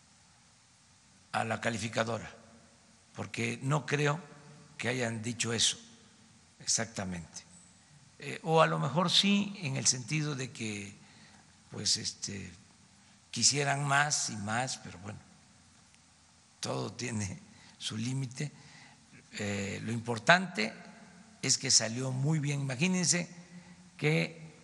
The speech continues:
se sale al mercado a ofrecer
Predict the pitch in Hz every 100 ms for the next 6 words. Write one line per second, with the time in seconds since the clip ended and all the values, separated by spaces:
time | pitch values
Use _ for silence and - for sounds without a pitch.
0 | - - - - 120 113 110 107 98 139
1 | 156 160 160 165 151 170 170 180 180 -
2 | - - - - - - - - - -
3 | - - - - 95 95 92 110 110 160